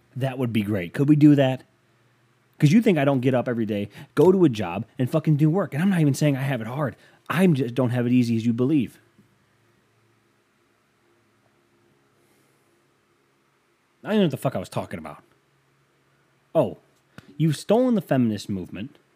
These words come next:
from people that actually needed to be heard. You've,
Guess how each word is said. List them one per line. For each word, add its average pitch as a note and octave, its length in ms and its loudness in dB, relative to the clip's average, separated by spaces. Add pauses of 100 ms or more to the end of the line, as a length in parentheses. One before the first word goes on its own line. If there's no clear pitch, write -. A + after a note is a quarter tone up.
(560)
from B2+ 280 2 (360)
people C#3+ 260 2
that B2+ 120 -2
actually A#2+ 360 -8
needed G#2+ 640 -2 (560)
to A#2 80 -10
be A2+ 120 -4
heard. G#2+ 380 -6 (1300)
You've, C#3+ 380 2